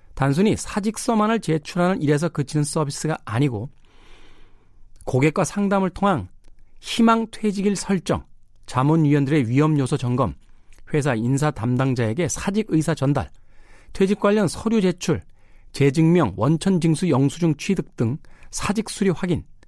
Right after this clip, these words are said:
체불 임금 추징 등 사후 관리 등 상세한 과정으로 이용자의 퇴직 절차를 돕는다. 전화를 통한 사직 통보나 사직서 제출만으로 끝나는 간단한 절차인 경우는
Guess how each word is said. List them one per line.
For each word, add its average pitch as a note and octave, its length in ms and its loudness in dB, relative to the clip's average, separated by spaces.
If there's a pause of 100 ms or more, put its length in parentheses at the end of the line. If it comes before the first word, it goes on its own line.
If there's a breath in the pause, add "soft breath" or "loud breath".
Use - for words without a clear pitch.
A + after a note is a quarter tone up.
(240)
체불 G3 440 0
임금 D#3+ 380 2
추징 F3 300 0
등 G#3 180 0 (360 soft breath)
사후 G#3+ 380 0
관리 F3+ 220 2
등 E3 220 -2
상세한 G#3 680 0
과정으로 C3 560 0 (480 soft breath)
이용자의 C3 600 2
퇴직 G3 360 0 (140)
절차를 A#2 380 -4
돕는다. A2+ 400 -2 (1600 loud breath)
전화를 D3+ 340 2
통한 B3 220 0
사직 B3 300 -6
통보나 A3 420 2
사직서 G3+ 460 -2
제출만으로 E3+ 600 0
끝나는 F#3 500 0
간단한 D3 520 2
절차인 D3+ 380 0
경우는 C3 400 0